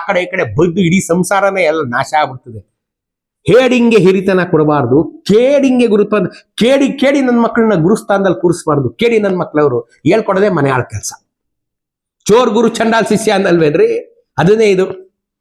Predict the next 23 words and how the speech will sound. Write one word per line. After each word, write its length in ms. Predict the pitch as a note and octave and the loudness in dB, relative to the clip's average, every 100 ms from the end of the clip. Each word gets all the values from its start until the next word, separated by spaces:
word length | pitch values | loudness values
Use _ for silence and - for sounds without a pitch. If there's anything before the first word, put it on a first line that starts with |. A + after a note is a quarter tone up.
| _ _ _ - | _ _ _ -2
ಅಂತ 240 | G3 G3 | 0 2
ಹೇಳಿ 300 | F#3+ D#3 F3+ | 0 2 2
ಆಗ್ಬಿಟ್ಟಿರ್ತಾನೆ 480 | E3+ D#3+ D3+ D#3 C#3 | 2 0 -2 -2 0
ಮುಮ್ಮಡಿ 300 | C3+ D#3 D3 | 2 2 0
ಶ್ರೀರಂಗ. 420 | C#3+ C#3 C#3+ B2 B2+ C3+ - _ _ - - - - - _ _ F#2+ | 0 0 2 0 0 -2 -8 _ _ -18 -18 -20 -20 -20 _ _ -2
ಏನ್ 180 | A2 D3+ | 0 2
ಮಾಡ್ತೀರಾ 400 | B2+ C#3 C#3 C3+ | 0 -2 0 2
ಇವನ್ನ? 360 | B2 B2+ C3 B2+ | 2 2 2 2
ನನ್ಗೆ 520 | C3 C#3+ B2+ A#2+ A#2+ | 0 0 2 2 4
ಹೇಳಕ್ಕೇನೆ 640 | G#2+ D3 - C#3+ C3 B2 | 4 2 0 -2 0 0
ಒಂದ್, 240 | C#3+ B2+ B2 | 0 0 0
ಒಂದ್ 300 | B2 C3+ C#3+ | 2 0 0
ಪ್ಯಾರ 240 | D3 C#3+ D#3+ | -2 0 2
ಹೇಳ್ 220 | D3 D#3 | 2 0
ಮುಗಿಸ್ಬಿಡ್ತೀನಿ, 920 | C#3 - - D3 D3 C3 D3 D3 A#2 | -2 -6 -10 -6 0 2 0 -2 -4
ಮಿಕ್ಕಿದ್ 240 | B2 - C#3 | -6 -4 -2
ನಾಳೆಗ್ 300 | C#3 C3+ B2 | 0 0 -2
ನೋಡ್ತೀನಿ. 600 | B2+ A#2 A2+ D3+ D#3+ _ - - - - | -4 -2 0 0 0 _ -20 -20 -20 -4
"ಶ್ರೀರಂಗನು 500 | F3+ A#3 A3 A3+ A#3+ | 0 2 2 0 0
ನಿರ್ಭಾಗ್ಯನೂ 720 | F#3+ F3+ D#3 A#3+ F#3 A3 A#3 | 2 0 0 -2 0 0 2
ಬಲು 220 | F3 G3 | 2 2
ಹೇಡಿಯೂ 400 | B2+ G3+ C4+ B3 | 2 2 2 0
ಆಗಿದ್ದನು. 760 | E3+ F#3 F#3 D#3 D#3+ F#3+ G3+ | 0 0 -2 0 0 2 0